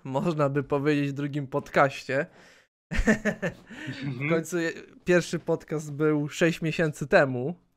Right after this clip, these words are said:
Speaker 1: czyli,
Speaker 2: Mhm.
Speaker 1: no, praktycznie to był pierwszy film, jaki przesłaliśmy na ten kanał.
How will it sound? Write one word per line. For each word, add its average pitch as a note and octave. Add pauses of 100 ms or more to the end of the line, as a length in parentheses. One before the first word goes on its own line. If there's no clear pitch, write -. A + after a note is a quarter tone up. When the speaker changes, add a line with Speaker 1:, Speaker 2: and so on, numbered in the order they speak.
(160)
Speaker 1:
czyli, C#3+
Speaker 2:
Mhm. C3+
Speaker 1:
no, C3+
praktycznie C#3+
to D3
był C#3
pierwszy C#3
film, C#3
jaki C3+
przesłaliśmy C3
na B2+
ten B2
kanał. C3